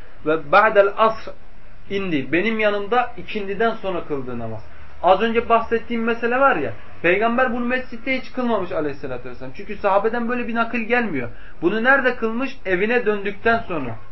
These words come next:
Ayşe radıyallahu anh'ın yanındayken. Öyleyse bu da neyi gösteriyor? Peygamber bazı sünnetleri vardı, evde hastı. Mesela cuma namazının son sünnetindeki ihtilaf gibi.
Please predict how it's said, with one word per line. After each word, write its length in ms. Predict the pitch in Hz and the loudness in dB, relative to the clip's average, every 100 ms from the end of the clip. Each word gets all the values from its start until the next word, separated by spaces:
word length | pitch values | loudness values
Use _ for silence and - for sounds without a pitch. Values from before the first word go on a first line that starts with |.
| 156 | 0
Ayşe 300 | 165 180 214 | 0 2 0
radıyallahu 640 | 208 202 196 196 196 202 | 2 2 2 2 2 2
anh'ın 520 | 190 196 185 185 233 226 - - | 0 0 0 0 -2 -4 -8 -2
yanındayken. 640 | 160 175 175 165 151 131 113 - - - - 160 | 2 2 2 -2 -2 -4 -6 -6 -8 -8 -6 2
Öyleyse 420 | 190 233 233 214 | 2 2 0 -4
bu 80 | 226 | -2
da 80 | |
neyi 180 | 233 240 | -2 -2
gösteriyor? 400 | 226 220 247 254 | -2 -4 -4 -2
Peygamber 480 | 214 196 214 214 208 | -2 0 0 0 2
bazı 280 | 214 214 214 | 2 2 -2
sünnetleri 540 | 202 196 196 214 214 | -6 -4 -4 -2 0
vardı, 280 | 196 196 214 | 0 0 -2
evde 380 | 202 185 180 - - - | -2 -2 -2 -4 -8 -4
hastı. 360 | 143 135 - 110 - - | -4 -4 -6 -6 -6 -4
Mesela 300 | 156 156 180 | -4 0 0
cuma 300 | 165 185 196 | 0 -2 0
namazının 360 | 190 190 180 196 | 0 0 -2 -4
son 220 | 196 185 | -4 -6
sünnetindeki 680 | 180 180 175 185 175 175 170 | -4 -6 -6 -4 -6 -4 -6
ihtilaf 440 | - 156 156 - | -6 -4 -4 -6
gibi. 200 | 120 113 | -8 -8